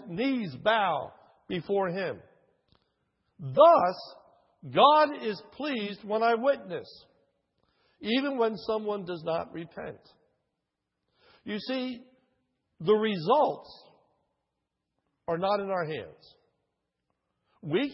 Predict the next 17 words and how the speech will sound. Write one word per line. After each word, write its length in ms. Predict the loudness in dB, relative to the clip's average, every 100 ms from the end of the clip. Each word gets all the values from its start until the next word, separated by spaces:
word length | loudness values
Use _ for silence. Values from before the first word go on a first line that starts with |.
| -6
can't 380 | -4 -4 -6 -10 -20 _ _ _ _ -12
bring 320 | -6 -4 -4
about 420 | -2 -2 -2 -6 -14 _ _ _ _ _ _ _
salvation. 720 | -8 -2 -2 -2 -6 -8 -16 -20 _ _ _ _ _ _ _ _
We 320 | -6 -2 -2 -4
can't 400 | -6 -4 -4 -8 -12 -20 _ _ _ _ _ _ _ _ _ _ _ _ _ _ _ _ _ _ _ _ _ _ _ _ -8
manipulate 840 | -4 2 4 2 -2 -2 -2 -4 -10 -20 _
people 680 | -8 -8 -2 -2 -2 -4 -12
into 200 | -10 -8
the 100 | -8
kingdom 300 | -10 -12 -12
of 140 | -14 -10
God. 340 | -10 -10 -14 -20 _ _ _ _ _ _ _ _ _ _ -4
And 360 | 0 0 -2 -6 -16 _ _
many 460 | -2 4 4 4 -2
people 580 | -4 -8 -8 -10 -10 -12 _ _ _ -6
become 580 | -6 -4 -2 -2 -6